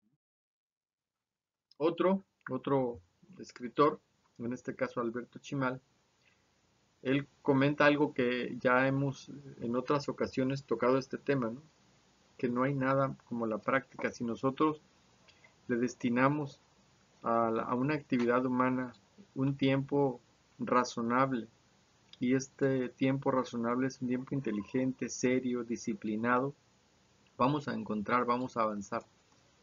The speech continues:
La mejor manera de superar un bloqueo creativo es practicar, practicar y practicar más. Si te faltan ideas originales,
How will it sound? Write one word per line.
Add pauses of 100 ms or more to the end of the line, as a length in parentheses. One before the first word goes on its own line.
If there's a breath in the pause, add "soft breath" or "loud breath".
(520)
La
mejor
manera
de
superar
un
bloqueo
creativo
es
practicar,
practicar
y
practicar
más. (720)
Si
te
faltan
ideas
originales,